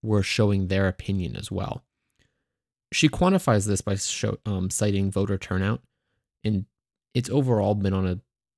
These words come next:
not a drastic, but a gradual decline since nineteen sixty, which was when T V first made its appearance in politics. Save for, looks like two thousand four and two thousand eight,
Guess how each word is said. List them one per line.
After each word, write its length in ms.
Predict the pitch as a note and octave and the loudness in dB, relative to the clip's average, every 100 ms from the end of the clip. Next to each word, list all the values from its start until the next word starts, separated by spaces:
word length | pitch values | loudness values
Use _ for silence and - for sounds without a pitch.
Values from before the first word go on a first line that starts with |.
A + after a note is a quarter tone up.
| _ _ _ - | _ _ _ -8
not 160 | G#2 G2+ | -2 -2
a 80 | F2 | -2
drastic, 560 | G2 G2+ D#2+ - - - | -4 -6 -6 -8 -10 -8
but 140 | - - | -4 -4
a 160 | - | -4
gradual 580 | B2 A#2+ G2 G2+ A2 G#2 | -4 -2 0 0 2 0
decline 640 | F#2 - - F#2 F2+ G2+ | -2 -6 -4 -2 -2 -2
since 280 | G2 F#2+ - | -2 -2 -2
nineteen 420 | F#2+ F#2 F#2+ F#2+ | -4 -4 -2 -2
sixty, 520 | F#2+ F#2 - A#2 B2 - - | -2 -6 -4 -2 -2 -2 -12
which 160 | - | -6
was 120 | F#2+ G2 | -4 -2
when 220 | F#2 F2+ | -2 -4
T 240 | - G2 | -2 -2
V 240 | F2+ F2+ F#2+ | 0 0 -2
first 440 | - F#2+ F#2 - | -2 -4 -4 -4
made 320 | G2 F#2 F2+ | -2 0 -2
its 280 | - - - - | -4 -6 -8 -10
appearance 540 | - - F#2 G2 - | -8 -6 -2 -2 -2
in 240 | - F#2+ | -2 -2
politics. 580 | F#2 G2+ A#2+ D3 - - _ _ _ _ _ _ _ _ _ _ - | -2 -2 -2 -2 -4 -10 _ _ _ _ _ _ _ _ _ _ -4
Save 400 | - B2 A#2+ G#2 | 2 4 4 2
for, 600 | - A2 G#2 G2+ G2 G2 - _ - | 2 2 4 2 0 -2 -8 _ -8
looks 140 | A#2+ | -4
like 140 | G2+ | -4
two 120 | - A#2+ | 0 2
thousand 300 | A2+ G2+ F#2 | 4 2 0
four 260 | - F#2 | -2 -2
and 100 | F2+ | -2
two 120 | - | -4
thousand 320 | G2 F2+ F2+ - | -4 -4 -4 -8
eight, 260 | - - - | -8 -8 -8